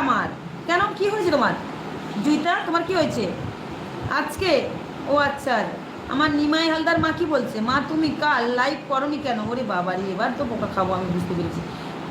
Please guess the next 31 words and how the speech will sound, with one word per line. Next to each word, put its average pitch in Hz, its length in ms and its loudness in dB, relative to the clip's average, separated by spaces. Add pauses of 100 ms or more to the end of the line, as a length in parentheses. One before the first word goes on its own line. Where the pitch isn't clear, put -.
আমি 202 200 4
ওই 202 80 6
জন্য 240 200 2
আগে 208 140 0
থেকে 269 180 -2
তোমাদেরকে 240 340 -2
না 349 60 4 (120)
একটুখানি 226 320 0 (1800)
হেসে 226 300 4 (120)
আর 262 60 2 (140)
ভুলিয়ে 226 280 0
দেবো, 185 180 -2
দেখো 185 200 0
না 175 80 0
এক্ষুনি। 170 220 -4 (420)
সমমিতা, 311 580 6 (640)
না, 277 80 4 (160)
সমপিতা 330 520 2 (120)
মজুমদার, 254 420 2 (100)
মা, 302 100 6 (260)
জয় 277 300 4
শিব 330 160 0 (100)
শ্যামা 294 220 2 (100)
মায়ের 269 240 4 (140)
জয়। 240 200 2 (540)
হ্যাঁ, 262 160 2 (120)
একদম, 214 220 -4 (100)
জয় 254 200 0
কৃষ্ণকালী 285 480 0
মায়ের 277 200 2
জয় 285 140 6